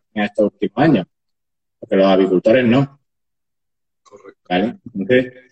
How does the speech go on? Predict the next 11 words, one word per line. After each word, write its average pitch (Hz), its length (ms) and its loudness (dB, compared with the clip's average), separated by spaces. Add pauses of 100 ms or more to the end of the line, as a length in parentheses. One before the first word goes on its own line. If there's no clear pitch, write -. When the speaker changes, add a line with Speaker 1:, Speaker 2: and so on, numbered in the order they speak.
(220)
Speaker 1:
el, 101 1000 2 (300)
el 104 180 -8
tema 127 320 2
es, 147 140 -2 (1900)
había 123 380 2
ya 143 180 2
un, 113 480 2
una, 120 480 0
es, 120 220 2
es 135 160 4
educación, 135 640 0